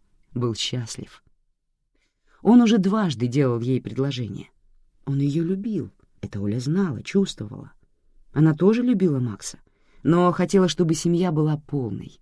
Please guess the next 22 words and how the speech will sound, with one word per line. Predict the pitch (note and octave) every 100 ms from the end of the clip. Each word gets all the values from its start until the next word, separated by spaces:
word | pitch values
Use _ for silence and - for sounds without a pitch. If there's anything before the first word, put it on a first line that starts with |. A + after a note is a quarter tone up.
| -
с | C3
детьми. | D#3 - C#3+ G#2+ _ _ _ _ _ _ _ _ -
И | D3+ F3
когда | F#3 F3 G#3
второе | G3 D#3+ D#3+ F3+ D3+ -
эко | C3 C3 D#3
получилось, | D3+ A#2 A2 - G3 C#3+ - - _ _ _ _ -
Оля | F3+ F#3+ G3
решилась | D#3+ C3+ - A2+ A#2 -
на | A2
брак. | G2+ - - - _ _ _ _ _ _ _ _ _ _ -
Во | E3 F#3
время | F#3+ F#3+ F3
бракосочетания | F#3 - F3+ - F#3 G#3+ G3+ F3 -
уронила | E3 D#3+ E3 D#3
кольцо. | C#3+ A#2+ - - - _ _ _ _ _ _ _ _ _ _ _ _ _ -
«Вот | G#2+ A#2+ A#2
она | D3 C3
и | D3
дома | B2+ G#2+ G2+ G2+
такая | A2+ - G2+ G#2
же», | G#2+ A#2+